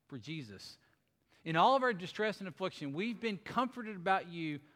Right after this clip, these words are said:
through your faith. How we live, if you are standing fast in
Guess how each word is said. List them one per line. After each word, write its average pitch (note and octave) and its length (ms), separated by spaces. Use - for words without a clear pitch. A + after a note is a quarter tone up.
through F#3+ 300
your E3 300
faith. B2+ 420
How A3+ 180
we A#3 220
live, F#3+ 380
if C#3 240
you F#3 180
are C3 120
standing G3+ 720
fast F#3 460
in F#3 440